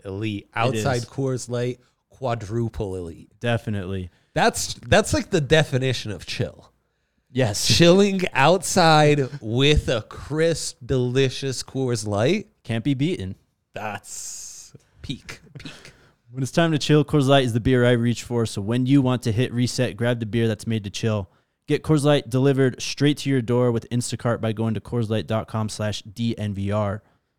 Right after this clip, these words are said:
Speaker 2: Celebrate responsibly. Coors Brewing Company, Golden, Colorado.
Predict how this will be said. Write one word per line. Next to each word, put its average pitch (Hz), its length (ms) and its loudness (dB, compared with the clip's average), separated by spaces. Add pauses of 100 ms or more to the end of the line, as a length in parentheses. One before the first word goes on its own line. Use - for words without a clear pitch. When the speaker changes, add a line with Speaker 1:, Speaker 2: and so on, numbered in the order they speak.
(100)
Speaker 2:
Celebrate 120 380 0
responsibly. 131 760 -2
Coors 127 360 -2
Brewing 117 240 -2
Company, 107 460 -6
Golden, 101 520 -6
Colorado. 101 840 -6